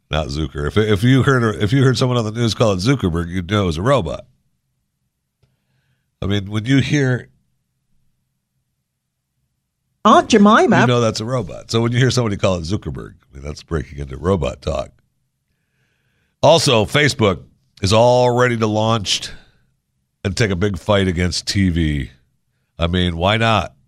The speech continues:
Speaker 1: right? You might as well. They kicked its Put T V-like shows into high gear. They're aiming to premiere this in mid-June. Uh, look for it, uh, for the new, uh,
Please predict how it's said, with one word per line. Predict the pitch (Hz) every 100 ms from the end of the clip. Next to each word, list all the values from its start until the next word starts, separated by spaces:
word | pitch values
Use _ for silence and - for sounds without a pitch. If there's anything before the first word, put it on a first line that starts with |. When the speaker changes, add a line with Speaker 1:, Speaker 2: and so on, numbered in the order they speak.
| _
Speaker 1:
right? | 92 98 95 - _ _ _ _ _ _ -
You | 80
might | 87 95
as | 101 98
well. | 98 85 78 73 _ _ _ _ _ _ _ _ _ _ _ _ _
They | 82
kicked | 131 117
its | 107
Put | - 131
T | -
V-like | 127 127 127 117
shows | - 127 120
into | 110 110
high | 127 127 135
gear. | 127 131 123 110 90 76 - -
They're | 101
aiming | 107 113
to | 98
premiere | 120 113 113 104
this | 110 120 -
in | 104 98
mid-June. | 123 117 117 139 131 127 160 - _ _ _ _ _ -
Uh, | 95
look | 98 107
for | - 78
it, | 67 - - _ _ _ _ _ -
uh, | 82
for | 90 82
the | 76
new, | 87 87 82
uh, | 76 73 64